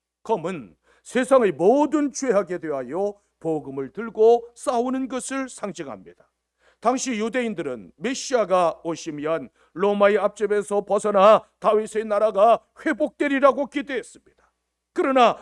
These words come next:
예수님께서 이 땅에 오신 진정한 목적은 이스라엘의 정치적인 독립이 아니라 죄인들을 구원하는 데 있었습니다.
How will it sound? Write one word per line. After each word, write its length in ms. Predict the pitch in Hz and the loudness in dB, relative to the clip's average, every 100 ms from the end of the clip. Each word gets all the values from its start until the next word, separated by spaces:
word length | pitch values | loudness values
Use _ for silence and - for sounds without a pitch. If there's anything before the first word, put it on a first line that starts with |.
| - | -12
예수님께서 840 | 202 226 220 226 196 - 190 175 170 170 | -2 0 0 -6 -8 -8 -8 -4 -4 -4
이 100 | 175 | -10
땅에 300 | - 160 147 | -6 -6 -6
오신 380 | 147 - 139 123 | -8 -14 -18 -14
진정한 560 | 277 302 269 262 269 | -12 -10 -6 -2 -4
목적은 640 | 262 202 - 135 220 165 - _ _ | -2 -8 -6 -6 -6 -8 -16 _ _
이스라엘의 840 | - 262 349 - 285 226 190 185 - | -8 -6 -6 -6 0 2 2 -2 -2
정치적인 840 | 247 311 - 285 262 254 254 190 | 0 0 -2 -8 -6 -4 -6 -6
독립이 440 | - 285 311 349 269 | -4 -4 0 0 2
아니라 520 | 156 123 131 202 165 - _ | 0 -2 0 0 0 -6 _
죄인들을 760 | - 170 156 147 135 135 131 - | -10 -8 -8 -10 -12 -10 -12 -14
구원하는 580 | 208 240 233 220 220 196 | -8 -4 -2 -2 -4 -2
데 340 | 208 220 220 - - | 2 2 2 -4 -10
있었습니다. 800 | 185 - 131 - 123 85 _ | -8 -8 -12 -12 -20 -20 _